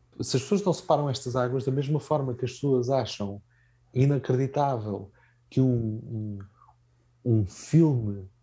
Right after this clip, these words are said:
tenha uma cena qualquer violenta e fica toda a gente muito escandalizada porque de repente a série tornou-se ali muito,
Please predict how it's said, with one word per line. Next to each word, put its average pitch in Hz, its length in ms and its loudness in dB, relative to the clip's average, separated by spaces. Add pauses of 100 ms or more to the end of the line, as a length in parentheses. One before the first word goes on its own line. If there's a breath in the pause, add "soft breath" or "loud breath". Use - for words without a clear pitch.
(120)
tenha 117 380 0
uma 113 220 -2
cena 127 280 0
qualquer 120 340 -2
violenta 117 800 -2 (380 soft breath)
e 117 60 0
fica 123 240 2
toda 120 260 0
a 113 60 -2
gente 110 240 -4
muito 117 160 -2
escandalizada 113 720 0
porque - 340 -10
de 107 60 -8
repente 113 340 -4
a 107 40 -6
série 110 300 0
tornou-se 110 480 -4
ali 113 180 2
muito, 113 500 -6